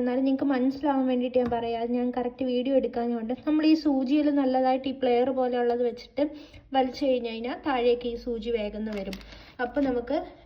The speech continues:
ഏഹ്, പെട്ടെന്ന് അത് ഇടുവാനായിട്ട് ശ്രദ്ധിക്കാം. പിന്നെ ഇനി വേറൊരു കാര്യം എന്ന് പറഞ്ഞാൽ, ഇതാ ഇത് നിങ്ങൾക്ക് മനസ്സിലാവാൻ വേണ്ടിയാണ് ഞാൻ ഇത്ര അടുപ്പിച്ച് കാണിക്കുന്നത്.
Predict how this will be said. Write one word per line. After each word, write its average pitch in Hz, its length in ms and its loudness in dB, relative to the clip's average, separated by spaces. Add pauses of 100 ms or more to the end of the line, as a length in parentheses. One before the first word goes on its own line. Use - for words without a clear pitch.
(140)
ഏഹ്, 226 260 -8 (120)
പെട്ടെന്ന് 233 440 -2 (240)
അത് 226 160 -2
ഇടുവാനായിട്ട് 202 560 -6
ശ്രദ്ധിക്കാം. 196 440 -8 (360)
പിന്നെ 311 280 2
ഇനി 285 100 6 (100)
വേറൊരു 247 400 4
കാര്യം 208 300 -6
എന്ന് 202 160 -8
പറഞ്ഞാൽ, 190 280 -6 (1500)
ഇതാ 254 140 2 (120)
ഇത് 240 160 0
നിങ്ങൾക്ക് 247 300 4
മനസ്സിലാവാൻ 240 560 4
വേണ്ടിയാണ് 220 320 2 (100)
ഞാൻ 214 140 4
ഇത്ര 220 120 -4 (120)
അടുപ്പിച്ച് 214 420 -2
കാണിക്കുന്നത്. 196 520 -2